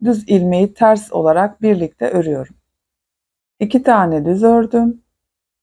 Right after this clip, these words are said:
İpi bana doğru aldım. Bir önceki sırada bir ilmekten iki ilmek çıkardığım iki düz ilmeği beraber ters örüyorum. İki düz ördüm.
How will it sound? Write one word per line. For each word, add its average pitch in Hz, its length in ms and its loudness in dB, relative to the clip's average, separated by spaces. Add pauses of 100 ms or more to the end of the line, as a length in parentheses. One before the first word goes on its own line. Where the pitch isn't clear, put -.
(880)
İpi 240 240 2
bana 196 260 2
doğru 170 280 4
aldım. 160 540 0 (360)
Bir 262 100 2
önceki 208 380 2
sırada 175 640 0 (400)
bir 214 100 0
ilmekten 180 600 -2
iki - 240 -2
ilmek 175 300 -2
çıkardığım 170 640 0
iki 190 260 -2
düz 190 180 0
ilmeği 165 480 -2
beraber 185 560 2
ters 185 340 0
örüyorum. - 320 -8 (1700)
İki 202 300 0
düz 196 420 -4 (180)
ördüm. 202 680 2